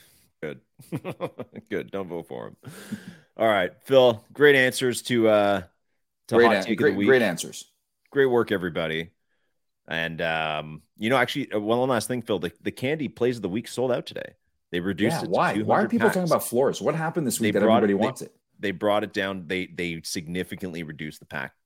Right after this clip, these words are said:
Speaker 1: count.
Speaker 2: Ooh,
Speaker 1: 'Cause they
Speaker 2: okay.
Speaker 1: heard the community and they brought it down.
Speaker 2: Mm-hmm.
Speaker 1: So now it was only two hundred and they sold out today.
Speaker 2: Good
Speaker 1: So
Speaker 2: on
Speaker 1: pretty
Speaker 2: them.
Speaker 1: good.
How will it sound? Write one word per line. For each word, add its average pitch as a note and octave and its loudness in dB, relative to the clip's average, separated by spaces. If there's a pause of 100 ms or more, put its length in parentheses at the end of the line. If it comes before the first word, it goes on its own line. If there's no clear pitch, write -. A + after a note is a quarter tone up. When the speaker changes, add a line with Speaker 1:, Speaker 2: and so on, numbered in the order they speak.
Speaker 1:
count. - -14 (440)
Speaker 2:
Ooh, C#3+ -2
Speaker 1:
'Cause C2+ -14
they D#2 -4
Speaker 2:
okay. D2+ -2
Speaker 1:
heard F#2+ -6
the G2+ -6
community D#2+ -6
and C#2 -12
they C#2 -14
brought C#2+ -6
it C#2+ -16
down. A1+ -6
Speaker 2:
Mm-hmm. - -6
Speaker 1:
So - -12
now C#2+ -6
it D2+ -10
was D2+ -14
only D#2+ -10
two - -6
hundred D2+ -8
and A1 -10
they A#1+ -12
sold C2 -6
out - -10
today. - -14 (720)
Speaker 2:
Good G2+ 0
Speaker 1:
So G2 2
Speaker 2:
on A2 0
Speaker 1:
pretty G#2+ 4
Speaker 2:
them. B2 4
Speaker 1:
good. - -20